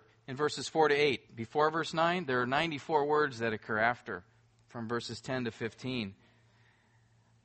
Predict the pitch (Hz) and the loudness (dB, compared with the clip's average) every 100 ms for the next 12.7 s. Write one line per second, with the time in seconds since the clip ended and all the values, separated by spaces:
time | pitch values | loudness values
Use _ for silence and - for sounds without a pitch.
0 | _ 139 202 190 156 170 180 151 123 156 | _ -8 -4 -2 6 8 8 4 -4 4
1 | 160 147 127 175 175 - 127 127 117 156 | 4 4 0 0 0 -2 -6 -6 0 0
2 | 147 - - - 113 135 170 151 - 131 | 0 -6 -14 -20 -2 6 8 6 2 -2
3 | 123 113 165 165 131 - 165 170 131 - | -2 -2 0 0 -2 4 6 6 2 0
4 | 160 156 127 - 135 123 139 151 - 104 | 0 0 -2 0 0 2 2 0 -2 -6
5 | 107 - - - 131 151 185 131 - 156 | -8 -16 -20 -14 -4 0 2 0 2 4
6 | 151 120 107 139 147 - - - _ _ | 4 2 0 2 2 0 -14 -20 _ _
7 | _ _ _ _ _ _ 131 123 135 170 | _ _ _ _ _ _ -6 2 8 10
8 | 185 170 147 131 _ _ _ 151 160 156 | 12 10 6 0 _ _ _ 0 2 2
9 | 120 - 113 147 165 127 113 127 117 - | -2 -6 4 8 10 8 6 0 -4 -12
10 | - 202 214 190 160 170 175 180 180 175 | -2 4 6 6 4 6 8 8 6 2
11 | - - - 147 160 135 143 - 180 180 | -6 -14 0 4 6 4 0 8 10 12
12 | 180 170 143 143 160 165 | 10 8 4 8 8 8